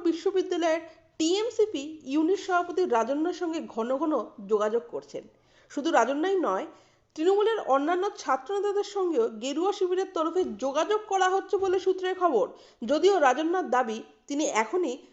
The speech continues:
তৃণমূল ছেড়ে অন্য শিবিরে যোগদানের কথা ভাবছেন না।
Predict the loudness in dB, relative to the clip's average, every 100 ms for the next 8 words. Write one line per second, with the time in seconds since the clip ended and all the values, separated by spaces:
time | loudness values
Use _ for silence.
0 | _ _ 0 4 4 4 4 2 2 0
1 | 0 0 0 0 0 -2 -2 -4 -2 -2
2 | -2 -2 -4 -2 -4 -2 -6 -4 -4 -2
3 | -4